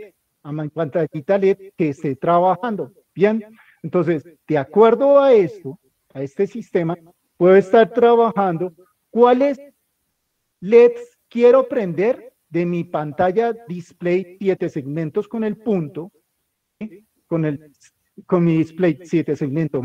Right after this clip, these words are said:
hasta el punto, sea de ánodo o cátodo común, ¿vale?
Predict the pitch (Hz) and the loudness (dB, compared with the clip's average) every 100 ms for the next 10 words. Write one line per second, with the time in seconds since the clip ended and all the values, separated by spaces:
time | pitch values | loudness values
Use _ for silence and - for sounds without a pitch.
0 | 127 123 190 214 170 233 185 175 180 - | -6 -4 -2 -2 -2 0 0 -2 -6 0
1 | 185 180 208 214 214 226 233 220 156 185 | 4 4 6 4 4 4 6 6 2 -2
2 | 160 139 165 170 170 170 170 214 180 - | -4 -2 -2 -2 -2 -4 -6 -4 -6 -12
3 | _ _ _ _ - 170 190 226 | _ _ _ _ -4 0 2 0